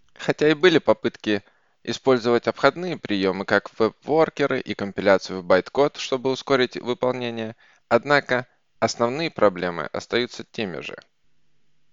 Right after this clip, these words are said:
Приложение необходимо доставлять пользователям с включенными библиотеками и зависимостями, и неважно, насколько маленькое или большое это приложение.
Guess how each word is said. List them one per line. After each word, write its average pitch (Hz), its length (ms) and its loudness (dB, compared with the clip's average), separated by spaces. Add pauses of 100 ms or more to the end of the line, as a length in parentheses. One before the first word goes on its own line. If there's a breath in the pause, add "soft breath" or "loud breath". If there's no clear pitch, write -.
(1040)
Приложение 139 760 6
необходимо 123 800 0
доставлять 127 580 0 (180)
пользователям 104 600 0
с - 100 -10
включенными 123 640 -6
библиотеками 101 760 -2
и - 160 -6
зависимостями, 101 800 -6
и - 140 -10
неважно, 110 640 4
насколько 92 480 -6
маленькое 104 540 0
или 98 160 -2
большое 98 500 2
это - 300 -4
приложение. 98 720 0